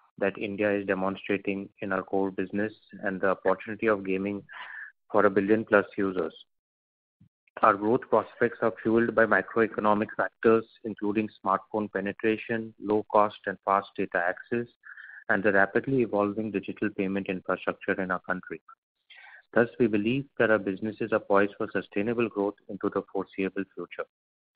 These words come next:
With a view to building a network of skill gaming destinations operating on one common tech platform, I am very pleased to welcome the OpenPlay team to the Friends of Nazara network.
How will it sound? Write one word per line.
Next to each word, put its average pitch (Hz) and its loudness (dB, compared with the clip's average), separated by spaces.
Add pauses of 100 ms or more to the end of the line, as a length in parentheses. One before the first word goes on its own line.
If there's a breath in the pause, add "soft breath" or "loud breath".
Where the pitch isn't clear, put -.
(840 loud breath)
With 123 2
a 147 8
view 139 2
to 175 4
building 135 0
a 139 2
network 120 0
of 120 0 (100)
skill 127 2 (140)
gaming 110 2
destinations 101 -4 (100)
operating 110 0
on 101 -4
one 107 -2 (100)
common 101 -2 (320)
tech 98 0
platform, 95 0 (720 loud breath)
I 101 0
am 110 -2 (360)
very 117 4
pleased 127 -2
to 135 0
welcome 110 2
the 110 4
OpenPlay 110 0
team 101 -2
to 107 -2
the 101 -2
Friends 101 -2
of 95 0
Nazara 95 0
network. 90 -2